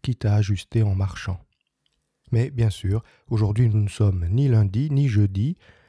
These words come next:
mais nous célébrons la nativité de la Vierge Marie, c'est à elle que nous consacrons notre rentrée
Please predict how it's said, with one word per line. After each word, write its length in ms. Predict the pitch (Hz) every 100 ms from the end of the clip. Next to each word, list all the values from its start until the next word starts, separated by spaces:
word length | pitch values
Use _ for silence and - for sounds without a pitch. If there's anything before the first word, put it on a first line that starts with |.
| _ -
mais 180 | 127
nous 140 | 120 127
célébrons 480 | 127 110 101 95 120
la 100 | 113
nativité 640 | 104 - 113 101 - 127
de 140 | 113
la 140 | 101 95
Vierge 280 | 98 110 104
Marie, 380 | 92 90 120
c'est 260 | 135 104 -
à 160 | 95 95
elle 180 | 131
que 140 | 139 120
nous 160 | 101
consacrons 680 | 98 110 101 95 - 117 113
notre 280 | 101 - 101
rentrée 480 | 92 92 110 127